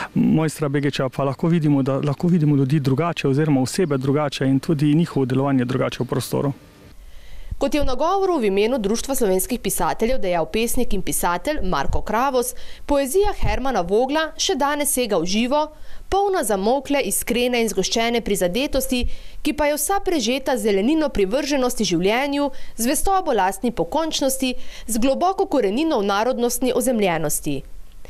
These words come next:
Speaker 2: In takšno pisanje je bilo včasih ustvarjanja pesnika Vogla nekakšno izzivalno veslanje proti toku. Je pa Mežičan tudi sicer izstopal med svojimi pesniškimi tovariši.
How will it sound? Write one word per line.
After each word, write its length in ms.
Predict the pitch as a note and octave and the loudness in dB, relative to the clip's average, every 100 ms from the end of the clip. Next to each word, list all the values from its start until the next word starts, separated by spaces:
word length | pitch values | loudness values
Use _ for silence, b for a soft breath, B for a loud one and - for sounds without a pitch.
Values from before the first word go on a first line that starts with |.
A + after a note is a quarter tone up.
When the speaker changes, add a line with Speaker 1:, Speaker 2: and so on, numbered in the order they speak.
| B B B | B B B
Speaker 2:
In 80 | F#3+ | -2
takšno 400 | F3 - - D#4 | 0 0 0 -4
pisanje 560 | - C#4 D4 C#4 C4 A#3 | -6 -4 0 0 0 -2
je 60 | G3+ | 0
bilo 160 | A#3 | 0
včasih 400 | C4 C4+ C#4 C#4+ | 0 -2 -2 -2
ustvarjanja 640 | G3+ F#3+ A3 B3 A#3+ F#3 F#3 | 0 0 0 0 0 0 0
pesnika 400 | C4+ - B3+ E3+ | 0 2 2 2
Vogla 460 | G3+ C4+ B3 A3+ B B B B3 | 0 0 0 -2 B B B -2
nekakšno 540 | B3+ F#4 - E4 D4+ | 0 -2 -2 -2 -2
izzivalno 560 | B3 A3 B3 D#4 F#4 F4+ | -2 0 0 0 0 -2
veslanje 480 | F4 - F#3 G3+ B3 | -2 0 0 0 0
proti 320 | D4 D#4 D#4+ | 0 0 0
toku. 460 | E3+ C#3+ - C#3+ - - - - B B - | 0 0 0 -2 -2 -12 -12 -12 B B -2
Je 180 | F3+ F#3 | 0 0
pa 120 | B3+ | 0
Mežičan 460 | C4+ B3 C#4+ G3 | 0 0 0 0
tudi 180 | A#3+ A#3+ | 0 -2
sicer 380 | A3+ G3 A#3+ C#4 | -2 -2 0 2
izstopal 360 | C4+ C#4+ C4+ B3+ | 0 0 0 0
med 160 | G3+ | 0
svojimi 360 | - A3+ B3 A#3+ | 0 0 0 -2
pesniškimi 580 | A3 G3+ G#3 - C4+ C#4+ | -2 0 0 0 0 -2
tovariši. 720 | D4 F#3 D#3 D#3+ - B2+ | 0 0 0 -2 -4 -4